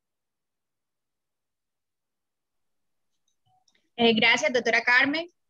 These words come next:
Eh, el tema del que habló el doctor, el doctor Edgar Osorio es,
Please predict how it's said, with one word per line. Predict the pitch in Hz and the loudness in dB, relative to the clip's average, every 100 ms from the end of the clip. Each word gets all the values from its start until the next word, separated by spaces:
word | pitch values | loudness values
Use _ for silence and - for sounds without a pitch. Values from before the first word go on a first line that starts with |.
| _ - - | _ -14 -10
Eh, | 220 220 214 208 - - _ _ _ _ _ | -6 -6 -6 -12 -18 -20 _ _ _ _ _
el | 220 226 | -2 0
tema | 254 240 254 277 294 | 0 0 4 4 4
del | 247 233 - | 2 -2 -4
que | 226 214 208 208 214 - | -6 -4 -2 -4 -6 -8
habló | - 202 208 208 | -6 -4 -2 -2
el | 214 | 0
doctor, | 233 233 226 220 - _ | 0 2 4 4 2 _
el | 208 | -10
doctor | 214 202 202 214 214 | -8 -8 -6 -2 0
Edgar | 233 254 | 2 2
Osorio | 233 220 208 220 220 | 0 -2 -2 2 4
es, | 220 220 - | 4 0 -10